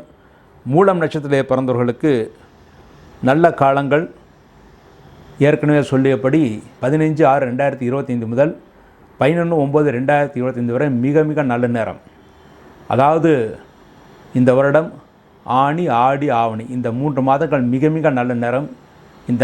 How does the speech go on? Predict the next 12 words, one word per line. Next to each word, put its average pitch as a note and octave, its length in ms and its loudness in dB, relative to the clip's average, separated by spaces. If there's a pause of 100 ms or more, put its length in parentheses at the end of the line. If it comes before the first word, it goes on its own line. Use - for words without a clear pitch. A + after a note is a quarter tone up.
(120)
நல்ல D#3 160 4 (100)
நேரத்தில் D3+ 420 0
நீங்கள் B2 240 0 (100)
எந்த D#3 200 0 (160)
காரியங்கள் C#3+ 400 0
செய்தாலும் C3 400 -6
நிச்சயமாக C3 520 -4
நன்மைகளை B2 400 -2 (100)
ஏற்படுத்தி A#2 440 -4
கொடுக்கும் D#3 380 0 (120)
என்பது A#2+ 260 -4 (100)
உறுதி. G#2 260 -10